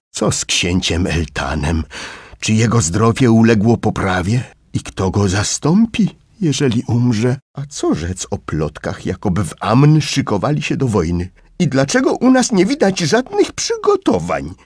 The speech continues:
Przy naszym niedostatku stali jak mamy się bronić? Kto nam da potrzebne żelazo?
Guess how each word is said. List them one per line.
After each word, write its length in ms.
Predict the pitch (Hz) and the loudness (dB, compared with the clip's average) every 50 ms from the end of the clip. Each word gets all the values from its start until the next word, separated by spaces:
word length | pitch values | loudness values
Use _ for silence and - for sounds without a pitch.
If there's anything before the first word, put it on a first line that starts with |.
| _ _ _ | _ _ _
Przy 180 | - - - 110 | -16 -6 -2 -2
naszym 420 | 110 113 123 - - 127 117 104 | 0 0 -2 -4 -2 0 0 2
niedostatku 640 | 104 101 92 101 95 - - - - - - - 135 - | 2 2 2 0 -2 -2 -4 -6 -6 -6 -6 -6 -4 -4
stali 520 | - - - 117 92 131 143 143 147 151 | -4 -4 -4 -2 0 0 0 2 2 2
jak 260 | 190 247 - - - | 0 0 -2 -4 -6
mamy 240 | - - 85 95 87 | -6 -2 -2 -2 -2
się 180 | - - - 85 | -2 -4 -6 -4
bronić? 600 | 82 82 95 92 76 80 95 95 - - - - - _ _ - - _ _ _ _ | -2 -2 0 0 0 0 0 -2 -2 -4 -8 -8 -8 _ _ -20 -20 _ _ _ _
Kto 220 | - - 202 196 | -6 -4 0 0
nam 220 | 190 202 202 196 196 | 2 2 2 0 0
da 160 | 208 247 240 | 0 -2 -2
potrzebne 560 | - 123 107 - - - 120 110 120 147 127 | -2 -4 -4 -2 -2 0 0 2 2 2 2
żelazo? 520 | 104 139 127 127 120 113 98 95 110 98 | 2 2 2 2 0 0 -2 -2 -4 -6